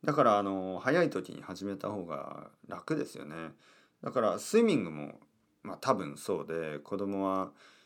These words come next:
今始めた方がいいかなと思って。とにかく、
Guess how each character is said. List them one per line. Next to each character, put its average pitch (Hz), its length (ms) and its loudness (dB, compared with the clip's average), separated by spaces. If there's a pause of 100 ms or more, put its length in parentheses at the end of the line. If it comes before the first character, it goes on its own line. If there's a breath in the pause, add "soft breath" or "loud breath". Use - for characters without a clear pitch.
(120 loud breath)
今 110 260 -2
始 80 220 -10
め 87 100 -8
た 90 160 -8
方 107 160 -4
が - 220 -10
い 104 80 -4
い 95 40 -6
か 82 120 -8
な 80 160 -8
と - 100 -14
思 76 80 -12
っ 76 40 -16
て。 - 200 -20
と 220 80 6
に 427 100 6
か - 120 4
く、 - 180 -10